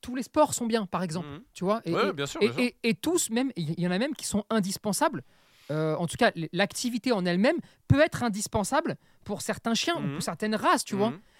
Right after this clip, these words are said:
Speaker 1: Et à chaque fois, ce qu'il faut se dire, c'est qu'est-ce que, qu'est-ce, qu'est-ce que tu veux obtenir et est-ce que c'est préjudiciable ou
Speaker 2: Ouais.
Speaker 1: pas ? Est-ce que ça l'est plus que de ne pas le faire ? Et qu'est-ce qu'on a ? Aujourd'hui, le vrai problème de l'American Staff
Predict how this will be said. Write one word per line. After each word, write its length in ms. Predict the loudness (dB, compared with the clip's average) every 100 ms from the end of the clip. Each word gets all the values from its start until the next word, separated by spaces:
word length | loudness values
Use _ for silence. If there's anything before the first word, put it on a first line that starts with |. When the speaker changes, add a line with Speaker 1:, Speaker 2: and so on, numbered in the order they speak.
| -20 2
Speaker 1:
Et 120 | 4
à 40 |
chaque 220 | 4 0
fois, 300 | -2 2 2 0 -16
ce 120 | -14
qu'il 120 | -8 -6
faut 180 | -2
se 140 | -2 -2
dire, 260 | -2 -2
c'est 260 | -2 -4 -4 _ _ _ _ _ _ _ -2
qu'est-ce 240 | -2 -2
que, 100 | -8 -10
qu'est-ce, 260 | -2 -2 -2
qu'est-ce 260 | -4 -4 -4
que 100 | -8
tu 200 | -8 -10
veux 300 | -6 -6 -4
obtenir 720 | -6 -8 0 2 4 2 -2 -10 _ _ _ _ _
et 300 | 0 2 0
est-ce 220 | -4 -4 -2
que 160 | -6
c'est 200 | -6 -6
préjudiciable 840 | -8 -6 -6 -6 -8 -4 -2 -2 -4
ou 60 |
Speaker 2:
Ouais. 60 | -8
Speaker 1:
pas ? 300 | 0 0 0 _ _ -10
Est-ce 200 | -8 -6
que 120 | -8
ça 200 | -6 -8
l'est 160 | -6
plus 360 | -4 0 0 -2
que 100 | -6
de 100 | -6
ne 80 | -2
pas 120 | -2
le 40 | -2
faire ? 380 | 2 2 2 -8 _ _ _ _ _ _ -2
Et 80 |
qu'est-ce 220 | 0 -2 -2
qu'on 180 | 0 2
a ? 160 | 2 -2 _ _
Aujourd'hui, 560 | -2 -2 -2 0 -2 -2 _
le 140 | -8
vrai 320 | -8 -4 -4
problème 360 | -4 -6 -4 -4
de 100 | -2
l'American 480 | -2 -2 -6 -4 -6
Staff 340 | 0 -2 -2